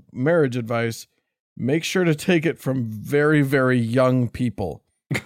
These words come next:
Speaker 1: 'cause they know everything there is to know about marriage, for sure. Uh, but yes, Isabella's going to, to speak to the ladies.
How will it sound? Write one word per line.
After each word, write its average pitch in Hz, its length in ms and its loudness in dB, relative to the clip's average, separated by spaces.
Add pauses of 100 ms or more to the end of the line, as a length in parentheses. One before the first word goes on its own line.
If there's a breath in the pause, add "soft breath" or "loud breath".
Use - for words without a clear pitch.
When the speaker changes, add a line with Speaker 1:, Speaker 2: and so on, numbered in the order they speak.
Speaker 1:
'cause 120 220 -2
they 160 160 2
know 139 180 4
everything 139 400 2
there 127 160 2
is 123 140 0
to 139 120 -2
know 120 280 0
about 113 300 -2
marriage, 107 680 -6 (440)
for 107 100 -4
sure. 104 500 -6 (760)
Uh, 123 260 4
but 196 320 2
yes, 185 300 4
Isabella's 220 580 4
going 175 280 2
to, 160 260 4
to 160 260 0
speak 180 360 -2
to 175 100 0
the 139 120 0
ladies. 127 640 2